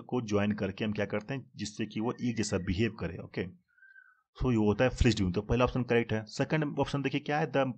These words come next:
total moment of resistance of Fleest beam is equal to the sum of the moments of resistance of individual section। ओके, तो मान लीजिए Fleest beam में उस-, उसमें बना हुआ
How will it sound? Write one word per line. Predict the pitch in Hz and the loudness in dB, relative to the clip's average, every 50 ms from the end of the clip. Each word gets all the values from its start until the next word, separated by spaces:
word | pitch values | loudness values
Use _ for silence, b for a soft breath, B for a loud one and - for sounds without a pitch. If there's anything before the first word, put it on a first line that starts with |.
| - _ _ - | -8 _ _ -2
total | 135 127 - 147 139 120 | 0 2 2 2 2 2
moment | 113 113 120 127 139 139 131 123 | 0 2 2 2 0 2 0 0
of | 107 110 | 0 2
resistance | 107 104 104 107 - 127 120 123 | 2 2 2 0 -2 -2 -2 -2
of | 117 - - | -2 -2 -2
Fleest | - 117 110 110 | -2 -2 0 2
beam | 107 107 110 104 | 2 2 2 0
is | 104 - | -2 -4
equal | - - 101 95 | -4 -2 0 0
to | 117 123 | 2 0
the | 120 123 | 0 0
sum | - - 131 127 120 | 2 2 4 6 6
of | 107 107 104 | 4 6 6
the | 123 120 117 | 4 4 4
moments | 104 104 107 110 107 113 | 4 2 2 2 2 0
of | 98 101 | 0 0
resistance | 98 92 - 123 123 - - | 0 0 -2 -4 -2 -2 -2
of | 113 - 117 | -2 0 0
individual | 104 98 95 90 95 87 | 2 2 2 2 0 -2
section। | - - - - - - - | -2 -4 -6 -6 -8 -10 -10
ओके, | 123 - - 120 | -8 -4 -4 -4
तो | - - - _ _ _ _ _ _ _ _ _ _ _ _ _ _ _ _ - 120 | -4 -6 -12 _ _ _ _ _ _ _ _ _ _ _ _ _ _ _ _ 2 4
मान | 127 135 | 6 6
लीजिए | 143 151 147 - | 6 6 4 6
Fleest | - 151 143 | 4 6 6
beam | 139 139 | 6 6
में | 143 139 | 8 6
उस-, | 131 127 - | 4 4 2
उसमें | 127 - - 139 131 120 | 0 2 2 4 6 6
बना | 127 127 127 | 6 8 8
हुआ | 127 131 | 8 8